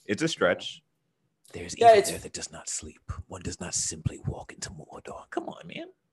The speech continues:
Speaker 2: Yeah,
Speaker 1: You
Speaker 2: one
Speaker 1: don't
Speaker 2: of the
Speaker 1: just simply
Speaker 2: greatest.
Speaker 1: walk in to, with the most valuable gift.
Speaker 2: I
Speaker 1: Come
Speaker 2: mean,
Speaker 1: on.
Speaker 2: like, a tr-, imagine trying to, like, return a P S five or something now. <laughs>
Speaker 1: If you're able to secure a P S five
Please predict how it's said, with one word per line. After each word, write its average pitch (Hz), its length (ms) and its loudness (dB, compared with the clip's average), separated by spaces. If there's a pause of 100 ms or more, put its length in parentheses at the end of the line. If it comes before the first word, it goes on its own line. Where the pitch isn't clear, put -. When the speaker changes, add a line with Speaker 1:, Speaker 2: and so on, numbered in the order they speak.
Speaker 2:
Yeah, 120 120 -10
Speaker 1:
You 104 40 -10
Speaker 2:
one 110 80 -8
Speaker 1:
don't 120 120 -2
Speaker 2:
of 113 40 -4
the - 60 -
Speaker 1:
just 107 80 -8
simply 107 200 2 (100)
Speaker 2:
greatest. 76 120 -4
Speaker 1:
walk 87 240 -6
in 82 160 -8
to, 76 240 -10 (240)
with 104 160 -6
the 95 80 -4
most 98 260 -2
valuable 90 440 -2
gift. - 260 -10 (1300)
Speaker 2:
I 143 60 4
Speaker 1:
Come 170 100 8
Speaker 2:
mean, 165 80 10
Speaker 1:
on. 160 60 12
Speaker 2:
like, 147 200 6
a 160 60 4
tr-, - 120 0 (300)
imagine 185 460 6
trying 160 320 6
to, 147 180 6
like, 127 280 2
return 123 320 0
a 110 60 0
P 123 300 -4
S - 300 -4
five 104 420 -4
or 90 140 -10
something 87 500 -14
now. - 380 -10
<laughs> 277 160 4 (680)
Speaker 1:
If 90 120 0
you're 151 140 6
able 127 260 6
to 113 60 4
secure 101 340 0
a 90 40 2
P 87 180 -4
S 87 100 -4
five 90 400 2